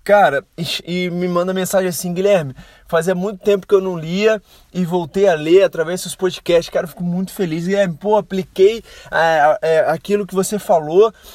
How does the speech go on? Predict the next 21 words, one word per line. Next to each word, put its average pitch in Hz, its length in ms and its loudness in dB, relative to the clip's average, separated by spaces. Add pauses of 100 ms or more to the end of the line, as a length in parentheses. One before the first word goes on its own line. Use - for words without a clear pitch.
(140)
e, 175 80 -10
cara, 185 520 2 (360)
tô 208 480 0 (240)
tendo 202 200 0
resultado." 190 600 2
Velho, 196 260 -4
isso 185 180 -8
me 185 60 -6
deixa 202 260 -2
muito 190 480 -4
feliz. 147 480 -4 (460)
Só 190 180 -2
de 190 120 -6
pensar 220 500 2
que 208 180 -14 (200)
no 190 180 -4
começo 214 640 -2 (300)
era 185 340 4
pra 196 340 4
eu, 214 540 0 (320)
é, 160 480 2